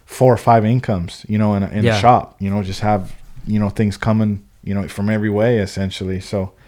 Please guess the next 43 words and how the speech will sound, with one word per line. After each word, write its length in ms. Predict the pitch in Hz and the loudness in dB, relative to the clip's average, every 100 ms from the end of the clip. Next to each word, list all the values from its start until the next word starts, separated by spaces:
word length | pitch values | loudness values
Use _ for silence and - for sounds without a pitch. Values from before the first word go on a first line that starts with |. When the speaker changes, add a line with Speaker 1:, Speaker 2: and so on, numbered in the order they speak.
| - - - - - - - - | -20 -20 -20 -20 -20 -20 -10 -2
Speaker 1:
just 200 | 135 - | -2 4
planning 360 | 151 160 151 | 6 6 6
it 60 | 143 | 6
out, 200 | 143 123 | 6 6
man, 260 | 113 120 120 | 4 2 2
making 300 | 127 131 120 | 2 2 2
moves 320 | 120 131 123 | 4 4 2
strategically, 920 | 117 101 127 127 127 127 131 131 131 - - | -6 -2 0 2 0 0 0 2 -2 -6 -6
um, 480 | 95 92 82 87 - _ - | -4 -2 -4 -8 -12 _ -2
moving 300 | 120 120 123 | 0 2 2
at 120 | 117 | 0
a, 140 | 101 | 0
a 60 | 98 | -2
decent 440 | 98 120 - 98 - | -2 -4 -2 -6 -2
pace, 320 | 117 117 113 | 0 0 0
I 120 | 107 | -2
feel, 360 | - 113 113 110 | 0 0 2 0
you 120 | 104 | -2
know, 200 | 110 104 | 0 0
not 400 | 95 110 - - | 0 0 -2 -6
too 240 | - 127 | 0 0
fast, 560 | 117 - 117 117 117 - | 0 0 2 4 2 -2
and 100 | 104 | -2
we're 80 | 104 | 2
not, 200 | 107 104 | 0 0
like, 180 | 107 92 | -2 -4
lagging 440 | 95 98 110 107 113 | -2 -2 -2 -2 -4
it, 180 | 113 - | -4 -2
you 120 | 113 | 0
know, 100 | 117 | 2
Speaker 2:
Yeah. 140 | 113 | 4
Speaker 1:
we're 80 | 107 | 2
kinda 240 | 101 107 104 | 0 -2 -2
just, 220 | 107 107 | -2 0
like, 160 | 101 92 | 0 2
right 340 | 98 104 110 | 2 4 4
in 140 | 107 | 4
the, 280 | 101 101 85 - | 2 0 -2 -4
the 100 | 98 | -2
warm 320 | 104 113 113 | 2 2 0
zone 320 | 107 113 117 | 0 2 2
and 120 | 107 98 | 0 -2
just 300 | 95 - | -6 -12